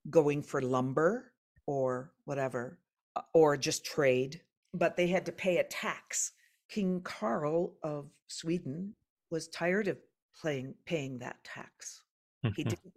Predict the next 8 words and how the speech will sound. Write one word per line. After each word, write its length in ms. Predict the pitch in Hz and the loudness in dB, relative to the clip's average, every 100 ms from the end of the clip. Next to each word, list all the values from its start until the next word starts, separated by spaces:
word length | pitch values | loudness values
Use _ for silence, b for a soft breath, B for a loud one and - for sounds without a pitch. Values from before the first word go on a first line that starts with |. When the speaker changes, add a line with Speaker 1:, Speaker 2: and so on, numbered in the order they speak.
| _ | _
Speaker 1:
want 240 | 143 180 | -6 -6
to 80 | 180 | -6
pay 240 | - 151 127 | -14 -14 -12
that 180 | 139 135 | -14 -16
tax. 440 | - 120 - - - b b b b b b b - | -20 -20 -20 -20 -20 b b b b b b b -10
And 140 | 175 | -8
so 260 | - 226 208 | -4 0 2
what 340 | 185 185 - | 2 0 0